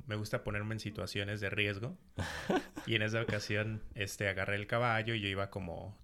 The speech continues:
tratando de hacer que el caballo corriera. Y en una de esas,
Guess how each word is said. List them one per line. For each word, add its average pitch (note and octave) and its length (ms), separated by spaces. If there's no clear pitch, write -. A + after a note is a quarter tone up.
tratando G#2 580
de G2 240
hacer F#2+ 300
que - 80
el G#2+ 80
caballo F#2+ 640
corriera. A2 420
Y A2+ 160
en A2+ 100
una A#2 180
de A#2 180
esas, A#2+ 440